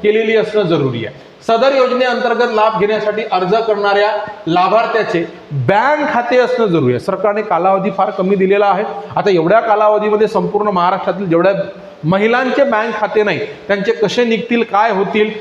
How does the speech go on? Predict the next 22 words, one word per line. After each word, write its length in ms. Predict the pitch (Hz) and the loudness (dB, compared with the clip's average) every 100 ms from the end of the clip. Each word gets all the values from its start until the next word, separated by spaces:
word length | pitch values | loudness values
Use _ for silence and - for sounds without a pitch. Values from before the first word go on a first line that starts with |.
| - 170 | -4 -2
आता 260 | 180 240 | 0 0
सगळी 300 | - 196 220 | 0 0 0
कागदपत्र 600 | 220 202 220 226 208 214 | 2 2 0 0 0 2
घेऊन 220 | 185 214 | 2 2
गावागाव 440 | 202 185 214 208 208 | 2 2 4 2 4
महिला 220 | 208 214 | 2 2
हिंडत 380 | 175 175 214 202 | 2 0 0 0
आहे, 180 | 175 190 - - - | -2 -4 -10 -16 -4
बघा. 240 | 185 208 208 208 - - | 0 0 0 -2 -6 -2
आणि 140 | 185 | 0
काही 280 | 196 180 214 | 0 0 0
लोक 320 | 208 208 214 | 2 0 0
फॉर्म 200 | 202 208 | 0 0
भरायचे 320 | 202 202 208 | 0 0 0
शंभर, 440 | 196 196 196 202 208 | -2 -2 0 0 2
दोनशे, 360 | 196 190 214 | 0 0 0
तीनशे, 420 | 202 196 190 208 208 - - - | 0 2 2 2 0 -4 -14 -4
त्यांच्या 300 | 196 190 190 | -2 0 0
काय 120 | 196 | 0
म्हणून 180 | 196 196 | 0 0
सांगा, 300 | 190 190 190 190 - - - - - - - - - - | 0 2 0 0 -8 -16 -20 -20 -20 -16 -16 -16 -20 -4
बिचाऱ्यांच्या 600 | 190 220 214 208 196 | -2 0 0 0 0